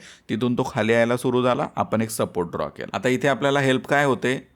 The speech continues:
सपोर्ट आणि रेझिस्टन्सने जर तुम्ही ट्रेड करत असाल तर, तर तो जो ब्रेकआउट आपली स्ट्रॅटेजी, त्या ब्रेकआउट स्ट्रॅटेजीमध्ये सपोर्ट आणि रेझिस्टन्सची खूप जास्त मदत होते व्हॉल्यूमसोबत. आता व्हॉल्यूम जे आहे, व्हॉल्यूम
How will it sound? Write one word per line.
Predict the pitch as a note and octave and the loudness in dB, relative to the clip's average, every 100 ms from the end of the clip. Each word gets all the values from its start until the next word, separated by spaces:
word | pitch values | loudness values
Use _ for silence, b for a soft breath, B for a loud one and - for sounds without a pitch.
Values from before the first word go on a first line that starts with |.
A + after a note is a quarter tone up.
| - | -6
सपोर्ट | A#2+ A2 B2 | -6 0 2
आणि | B2 B2 | 4 4
रेझिस्टन्सने | A#2+ A2+ A#2 B2 A2+ A#2 A#2+ | 2 0 -2 -2 -2 -2 0
जर | B2 | 0
तुम्ही | A2 A#2 A#2 | 0 -2 0
ट्रेड | G#2+ A2 | 0 -2
करत | G#2+ A2 G#2+ | 0 -2 -2
असाल | A2 A2+ G#2+ G#2 | -4 -2 -4 -2
तर, | A2+ C3 B B B - | -6 -6 B B B -4
तर | A#2+ - - - | -4 -4 -8 -2
तो | |
जो | B2+ C3+ | 2 2
ब्रेकआउट | C3 A#2+ C3+ C3+ | 2 2 2 2
आपली | C3 B2 C3 | 0 0 -2
स्ट्रॅटेजी, | B2+ A2 G#2+ F#2+ | 0 0 0 -4
त्या | F#2 G#2+ | -2 -2
ब्रेकआउट | A2 G#2+ A#2 A2+ | -2 0 -2 -2
स्ट्रॅटेजीमध्ये | C3 A2 A2+ A#2+ A#2+ A2+ B2+ | -2 -2 -4 -4 -2 -2 -2
सपोर्ट | B2+ G#2 A2 A2 | -4 -4 -4 -2
आणि | G#2+ A2 | -2 -2
रेझिस्टन्सची | G#2 F#2+ F#2+ A2 G2+ - A2 | -4 -6 -8 -10 -10 -10 -10
खूप | - B2+ G2+ | -2 -2 0
जास्त | G#2+ F#2 G#2 | -2 -2 -4
मदत | G2+ F2+ F#2+ | -4 -4 -4
होते | F#2+ F2 B2 - B - | -6 -4 -6 -8 B -2
व्हॉल्यूमसोबत. | A2+ G#2 F#2 F2+ E2+ D2+ | 0 0 -2 -6 -8 -6
आता | D2 G2+ | -4 -2
व्हॉल्यूम | C3 C3+ C3+ E3 F#3 | 2 4 4 4 2
जे | E3 | 2
आहे, | A2 G#2 | 2 0
व्हॉल्यूम | G2 A2+ A2+ B2 | 0 2 2 0